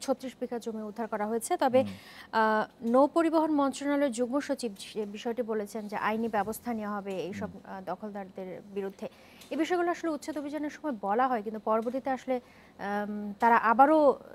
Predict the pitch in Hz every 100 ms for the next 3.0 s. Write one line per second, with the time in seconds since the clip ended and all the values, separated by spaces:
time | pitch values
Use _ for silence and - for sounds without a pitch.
0 | - - 208 226 214 269 240 226 220 208
1 | 185 - 202 214 202 185 - - - -
2 | - 190 196 262 247 - - 190 254